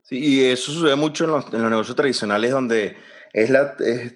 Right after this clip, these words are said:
la tendencia de tener ese, esa competencia de decir, bueno, no, yo gano, si yo soy el primer lugar, tú quedaste segundo. A diferencia del, del mundo del startup o del mundo de empresas emergentes,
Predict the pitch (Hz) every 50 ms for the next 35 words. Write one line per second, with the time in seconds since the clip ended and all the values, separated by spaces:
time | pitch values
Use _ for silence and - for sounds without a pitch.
0 | _ - 127 139 151 151 151 147 131 120 117 123 123 123 120 - 165 156 151 -
1 | - 117 110 110 113 120 139 139 - 151 151 135 120 113 107 - 139 135 - 151
2 | 156 143 123 - 120 110 98 - 120 117 120 120 120 - 151 143 143 127 110 104
3 | - 113 107 107 113 110 101 98 101 101 101 101 101 101 107 123 131 127 123 113
4 | 104 98 98 - - 104 101 101 107 104 104 - 117 127 143 147 131 123 135 143
5 | 131 139 143 151 170 175 - 120 101 92 113 113 110 - 139 - - 113 107 123
6 | 143 147 151 147 151 147 - - - - - - - - 113 113 - 123 120 117
7 | 113 - 156 156 160 151 139 - 117 117 113 110 110 107 104 104 104 - - _
8 | - 120 120 117 113 123 139 147 147 143 135 127 117 107 98 101 98 107 104 104
9 | 101 - - - 113 120 123 127 135 131 131 127 120 113 104 104 107 107 110 113
10 | 117 127 127 127 127 123 117 104 - - _ _ _ _ - 104 101 98 95 107
11 | 107 - - 135 143 135 120 104 107 113 110 110 107 139 135